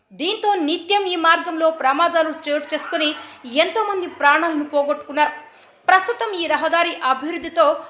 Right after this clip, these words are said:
ప్రమాదాల నివారణతో పాటు తిరుమల దర్శనానికి వెళ్లే భక్తులతో పాటు కర్ణాటక, కేరళ, విజయవాడ, హైదరాబాద్, చెన్నై ప్రాంతాలకు వెళ్లే వాహనదారులకు ఎంతో సౌకర్యంగా మారనుంది.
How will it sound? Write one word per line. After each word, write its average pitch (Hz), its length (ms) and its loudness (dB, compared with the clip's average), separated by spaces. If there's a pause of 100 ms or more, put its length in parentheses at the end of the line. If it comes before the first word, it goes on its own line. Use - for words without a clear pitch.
(180)
ప్రమాదాల 294 480 4
నివారణతో 302 580 0
పాటు 302 420 0 (300)
తిరుమల 370 360 4
దర్శనానికి 320 680 -2
వెళ్లే 302 340 2
భక్తులతో 320 440 -4
పాటు 302 400 2 (380)
కర్ణాటక, 359 680 2 (120)
కేరళ, 311 420 4 (220)
విజయవాడ, 302 500 4 (400)
హైదరాబాద్, 339 720 2
చెన్నై 392 220 2
ప్రాంతాలకు 311 640 0
వెళ్లే 320 360 4 (360)
వాహనదారులకు 311 1080 2 (140)
ఎంతో 285 560 0
సౌకర్యంగా 302 760 0
మారనుంది. 285 600 2